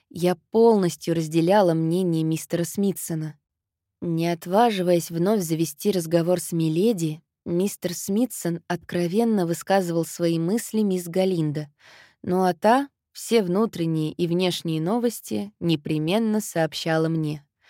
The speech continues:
Она полюбила моё общество, потому что я, по её словам,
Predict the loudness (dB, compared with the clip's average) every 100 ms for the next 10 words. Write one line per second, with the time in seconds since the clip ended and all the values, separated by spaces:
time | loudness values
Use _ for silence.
0 | -20 -20 _ _ -4 0 0 2 0 2
1 | 4 4 4 2 2 2 2 0 -6 -8
2 | -8 -8 -8 -8 -4 -2 -4 -4 -4 2
3 | 2 0 -4 _ _ -2 0 0 -2 -2
4 | 4 4 4